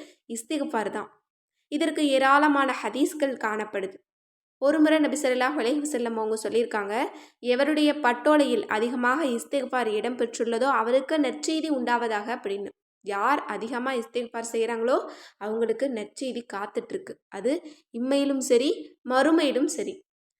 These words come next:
ஒரு முறை ரசூல்லா ஒரு சபையில இருக்காங்க. அங்க என்ன நடக்குது அப்படிங்கிறத நம்ம பார்க்கலாம். அங்க ஒரு மனிதர் வந்து கேக்குறாங்க, "யா ரசூலல்லா,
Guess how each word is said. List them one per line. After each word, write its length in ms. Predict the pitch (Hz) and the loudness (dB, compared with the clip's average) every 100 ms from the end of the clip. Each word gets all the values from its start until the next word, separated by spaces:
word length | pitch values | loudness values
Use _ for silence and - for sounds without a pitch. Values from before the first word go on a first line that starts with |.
| _ - | _ 0
ஒரு 180 | 294 339 | 2 6
முறை 220 | 294 269 311 311 - - | 6 6 4 -2 -12 -6
ரசூல்லா 540 | 240 - 330 294 220 196 - - | -4 0 2 4 6 4 2 -6
ஒரு 160 | 247 226 | -4 0
சபையில 320 | 240 220 269 262 | 2 2 2 2
இருக்காங்க. 400 | 208 214 202 208 294 359 - | 0 0 0 0 -2 -4 -8
அங்க 240 | 233 233 | -2 0
என்ன 160 | 226 240 | 2 2
நடக்குது 380 | 233 214 214 214 | 0 -2 -2 -4
அப்படிங்கிறத 420 | 214 214 208 220 | -2 -2 -4 -4
நம்ம 200 | 214 196 | -4 -4
பார்க்கலாம். 520 | 208 208 208 226 330 - - _ - | -2 -4 -2 0 -2 -4 -16 _ -2
அங்க 220 | 269 311 | 0 4
ஒரு 180 | 302 262 | 2 2
மனிதர் 320 | 254 254 254 | 0 0 0
வந்து 480 | 226 226 254 392 311 | -2 4 4 4 0
கேக்குறாங்க, 420 | 247 233 220 196 - _ _ | 0 0 -2 -4 -8 _ _
"யா 120 | 247 | -2
ரசூலல்லா, 520 | 233 233 269 254 208 | 0 0 -2 0 2